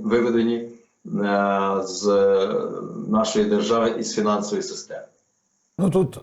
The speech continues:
Speaker 2: важко не погодитися. <clears throat> Пане Михайле, у нас залишається буквально одна хвилина. Але ви сказали про ліквідацію наглядових рад, е, у державних акціонерних товариствах.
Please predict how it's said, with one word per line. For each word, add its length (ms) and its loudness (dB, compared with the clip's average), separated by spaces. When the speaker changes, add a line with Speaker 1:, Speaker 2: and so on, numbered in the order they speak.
Speaker 2:
важко 540 0
не 140 0
погодитися. 960 0
<clears throat> 240 2
Пане 240 0
Михайле, 400 2
у 60 0
нас 400 0
залишається 920 2
буквально 580 2
одна 320 2
хвилина. 600 2
Але 380 4
ви 180 4
сказали 520 4
про 640 4
ліквідацію 1300 4
наглядових 880 4
рад, 460 4
е, 220 0
у 560 2
державних 720 2
акціонерних 800 2
товариствах. 960 2